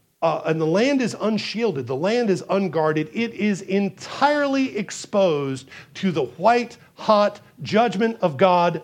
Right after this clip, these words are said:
against wickedness and sin. And you would think that the response to this would be repentance, but that's not what he gets in return. He gets more blasphemy. Verse ten, "Then the fifth angel poured out his bowl on the throne of the beast,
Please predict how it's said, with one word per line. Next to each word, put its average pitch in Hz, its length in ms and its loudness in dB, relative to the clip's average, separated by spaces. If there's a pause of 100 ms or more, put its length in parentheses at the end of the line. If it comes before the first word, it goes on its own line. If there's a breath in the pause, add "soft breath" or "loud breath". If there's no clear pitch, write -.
against 180 680 0 (140 soft breath)
wickedness 165 760 0 (240 loud breath)
and 143 180 -4
sin. 123 520 -2 (320 loud breath)
And 175 160 2
you 180 100 0
would 185 240 2
think 349 560 2 (260 loud breath)
that 196 160 0
the 214 100 4
response 294 600 -2
to 254 140 -4
this 226 360 0 (180 loud breath)
would 180 160 0
be 170 160 -2
repentance, 208 760 2 (320)
but 165 220 0
that's 202 200 2
not 202 140 2
what 185 160 2 (380)
he 175 160 -4
gets 156 260 -2
in 143 80 -4
return. 147 560 0 (240 loud breath)
He 165 80 -4
gets 160 240 -2
more 151 200 0
blasphemy. 135 680 -4 (120)
Verse 160 220 -2
ten, 151 340 0 (440 loud breath)
"Then 175 100 2
the 180 80 4
fifth 233 300 0
angel 185 260 4
poured 190 220 2
out 175 180 2
his 202 180 0
bowl 180 340 2
on 165 120 0
the 160 80 0
throne 175 300 0
of 139 80 -4
the 131 80 -8
beast, 190 400 0